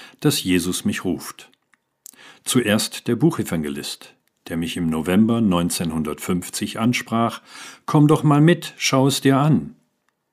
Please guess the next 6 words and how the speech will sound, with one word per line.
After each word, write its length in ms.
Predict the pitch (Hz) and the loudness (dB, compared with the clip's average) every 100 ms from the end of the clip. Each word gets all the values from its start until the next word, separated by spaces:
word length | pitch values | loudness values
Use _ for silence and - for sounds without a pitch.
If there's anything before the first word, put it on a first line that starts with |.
| - - - - - - - | -20 -20 -18 -20 -20 -20 -4
Daraus 420 | 92 107 135 - | 0 2 2 2
wurden 260 | 98 107 110 | 0 2 2
dann 220 | 104 101 | 2 0
fast 400 | 104 90 - - | 0 -4 -4 -8
zwanzig 720 | - - 98 123 135 135 - | -10 -4 0 0 0 -4 -4
Jahre, 500 | 87 78 82 95 | -4 -4 -2 -4